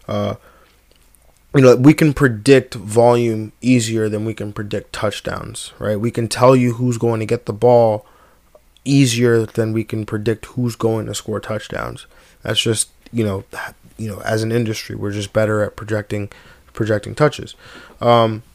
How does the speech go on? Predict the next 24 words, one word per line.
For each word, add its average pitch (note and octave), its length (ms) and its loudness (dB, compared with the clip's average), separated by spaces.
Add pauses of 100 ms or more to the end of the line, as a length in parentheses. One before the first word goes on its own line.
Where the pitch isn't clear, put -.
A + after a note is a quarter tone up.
(240)
Clyde C#3 280 8
Edwards-Helaire, A#2+ 720 6 (420)
seven C#3 640 2
thousand A#2 640 2
on G2+ 380 -8 (280)
FanDuel, A#2 560 0
sixty-one B2+ 520 -2
hundred A2+ 360 -6
on G#2 340 -8
D A#2 180 -2
K. A2 500 -4 (380)
Uh, G#2 300 -6
I A2 80 -4
think A2+ 260 -4
he A#2+ 200 -2
is G#2 120 -2
a G2+ 80 -4
great G#2 480 -2
G A2+ 180 -6
P G#2 180 -6
P A2 220 -8
play G#2+ 240 -4
this G#2+ 260 -6
week. A2 300 -4